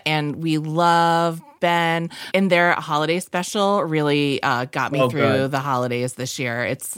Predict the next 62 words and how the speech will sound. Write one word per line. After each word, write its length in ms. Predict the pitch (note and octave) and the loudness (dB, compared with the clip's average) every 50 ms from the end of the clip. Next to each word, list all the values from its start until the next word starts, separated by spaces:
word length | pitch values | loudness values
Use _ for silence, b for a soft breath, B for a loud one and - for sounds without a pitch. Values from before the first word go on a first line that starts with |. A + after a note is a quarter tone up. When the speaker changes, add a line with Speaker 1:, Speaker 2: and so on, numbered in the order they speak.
| - - | -6 -4
Speaker 1:
it 80 | C#3+ | -2
was, 180 | C#3 C3+ B2+ - | -2 -2 -4 -2
like, 240 | A#2+ A#2+ A2 - - B B B B B B B - | -4 -4 -4 -8 -14 B B B B B B B 0
my 140 | D#3+ D#3 | 0 0
favorite 360 | D3+ D3 C#3 B2 B2+ G#2+ - - | 0 0 -4 -2 -2 -4 -6 -4
thing. 420 | C#3+ A2 D2 A#1+ F2+ C3 D#3 - b b b b - G3 | -4 -4 -4 -4 -6 -8 -10 -10 b b b b -8 -2
Speaker 2:
Did 120 | F#3 - | 2 4
you 60 | G3+ | 6
get 60 | G#3 | 6
to 80 | G3+ G3 | 4 4
see 100 | G3 A3 | 2 4
the 80 | F#3+ F3 | 4 4
new 160 | D#3 D3+ D#3 | 4 4 4
one 280 | E3 F3+ G3 G#3 G3+ | 4 4 4 4 2
they 80 | D#3 C#3 | 0 0
were 120 | B2+ A#2+ | 0 0
touring 280 | A#2 - C3+ C3+ C#3 C#3+ | -2 -2 -2 -2 -2 0
with 120 | D3+ D3+ | -2 -2
this 220 | D3+ D3 C3 - C#3+ | -2 -4 -4 -2 -2
last 340 | C#3 C#3+ C#3 - - - - | -2 -2 -2 -6 -12 -8 -6
winter? 340 | E3 C#3+ - F3 F3+ F#3+ - - | -6 -2 -2 -2 -2 -2 2 4
Speaker 1:
No, 560 | G3+ A3 A#3 B3 B3+ C4 C4+ C4+ C4 B3 A3 | 6 8 8 8 8 6 6 6 4 4 2
I 120 | - G3 G3 | 0 -2 -2
got 280 | F#3 G#3+ G#3+ G#3+ - | 0 0 0 0 0
sick. 520 | - - - - - G#3 G#3 F3+ E3+ - - | -4 -10 -8 -4 -2 0 0 0 -2 -2 -2
I 100 | F3+ F3+ | -2 -2
was 160 | F#3 F3+ - | -2 -4 -4
gonna 160 | G3 F#3+ G3 | -4 -4 -2
go 160 | F#3 F#3 F3+ | 0 -2 -2
see 300 | F3+ - - F3+ E3+ F3 | -2 -2 -4 -2 0 0
it 100 | E3 C#3 | 0 0
Speaker 2:
Oh, 40 | A2 | 0
Speaker 1:
live 500 | D#3 D3+ C#3+ C#3 C#3+ C#3+ D3 D3+ D#3 - | 0 2 2 4 4 2 2 0 0 -2
Speaker 2:
gosh. 100 | - - | -4 -4
Speaker 1:
in, 400 | D3 D3 C#3+ C#3 C#3 C#3 C3+ C3 | -4 -2 -2 -2 -2 -2 -2 -4
in 300 | - A2 D3 C#3+ C#3+ C#3+ | -4 -4 -2 -2 -2 -2
L 240 | - C3+ C#3+ C#3 C3+ | -2 -2 -2 0 0
A, 140 | C3 C3+ D3 | 0 0 0
Speaker 2:
It's 80 | E3 D#3+ | 0 0
so 60 | D3 | 0
Speaker 1:
but 260 | C#3 B2+ B2+ A#2+ A2 | 0 0 0 -2 -4
I 80 | C#3+ D3 | -4 -4
Speaker 2:
good. 60 | - | -2
Speaker 1:
got 220 | C#3+ C3 - - | -4 -4 -4 -6
sick, 280 | - - D#3+ C3 - - | -10 -10 -10 -10 -10 -8
so 120 | - D#3 | -8 -6
I 120 | C3 C3+ C3 | -4 -2 -2
wasn't 260 | C3+ C3+ C#3+ C3 B2+ | -2 -4 -4 -6 -6
able 220 | C#3 C3 C3+ C3 | -6 -4 -4 -4
to 100 | - D3+ | -6 -6
go. 240 | C3+ - C#3+ C3 B2 | -6 -4 -4 -4 -2
But 240 | A2+ A#2+ A#2+ - B2+ | -2 -4 -4 -2 -2
I 140 | C#3 C#3 C#3 | -2 -4 -4
heard 280 | - - D#3+ C#3+ C3 | -4 -4 -6 -4 -4
it's 200 | B2+ B2 - - | -4 -6 -8 -8
so 200 | - - C#3 C3+ | -4 -2 -2 -2
good. 300 | C3 - B2+ A#2+ A#2 A2 | -2 -4 -4 -6 -4 -4
So 140 | - D3 C#3 | -4 -6 -4
hopefully 420 | C#3+ D3+ D3+ - D#3+ C#3+ B2+ B2+ | -4 -4 -6 -4 -2 -2 -2 -2
they'll 160 | A#2 C3 B2 B2 | 0 -2 -4 -2
Speaker 2:
So 60 | G2+ | -2
Speaker 1:
just, 340 | G#2+ A#2 F#2+ D2+ - - | -4 -4 -4 -4 -6 -10